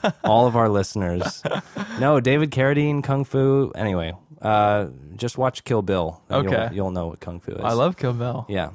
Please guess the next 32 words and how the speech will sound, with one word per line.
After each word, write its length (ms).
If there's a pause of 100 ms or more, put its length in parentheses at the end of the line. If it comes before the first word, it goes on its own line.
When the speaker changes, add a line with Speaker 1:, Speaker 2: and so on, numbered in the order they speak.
(100)
Speaker 1:
So, 580 (400)
uh, 140
Bar-, 220
and 120
she's 320
just, 520 (240)
she 300
is 120
a 80
looker. 460 (220)
Speaker 2:
Mm-hmm. 440
Speaker 1:
Sorry, 540
darling, 540 (100)
but 260
Barbara 300
Speaker 2:
<laughs> 100
Speaker 1:
Hershey 320
was 240
beautiful 560
back 300
in 100
nineteen 360
eighty. 360 (100)
Speaker 2:
I 60
don't 160
think 160
she 120
would 160
deny 260
it 100
either. 380
Speaker 1:
No. 220